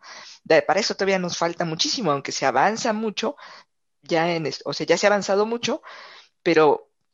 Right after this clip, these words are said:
dicen por allí que entre más se conoce el cerebro, menos se sabe de él. Este, se van descubriendo cosas y cosas que te cambian lo que tenías en la cabeza, ¿no?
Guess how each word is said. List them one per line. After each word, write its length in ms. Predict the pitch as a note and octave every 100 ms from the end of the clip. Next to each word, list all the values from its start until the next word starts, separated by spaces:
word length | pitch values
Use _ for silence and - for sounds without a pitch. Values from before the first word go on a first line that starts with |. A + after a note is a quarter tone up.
| -
dicen 280 | A3 B3 A3
por 140 | G3+
allí 200 | F3+ G#3
que 100 | F#3
entre 180 | E3 D#3+
más 160 | F3+
se 100 | -
conoce 320 | - F3 F#3+ F3
el 140 | D3+
cerebro, 420 | - D3+ F3+ G3+
menos 320 | G3+ F#3+ F3
se 100 | -
sabe 280 | D3 D3+ C#3+
de 120 | F#3
él. 180 | A3+ F#3 _
Este, 640 | - F3+ D#3+ - F#3+ F3 -
se 160 | -
van 160 | F3+ G3
descubriendo 640 | A#3 - A3 G#3 A3 G#3+
cosas 400 | G3 G3+ A#3 C#4
y 100 | A#3
cosas 360 | F3+ G3+ G#3+ -
que 340 | - D#3+ - _ _ _ -
te 300 | D#3+ D3+ C#3
cambian 520 | D#3 F3+ F3+ E3+ D#3
lo 140 | C#3+
que 200 | - C#3
tenías 840 | - D#3 D#3 D#3+ D#3 - - - -
en 160 | - D#3+
la 80 | B2+
cabeza, 580 | D#3+ E3+ G3 - C#3+
¿no? 160 | D3+ B3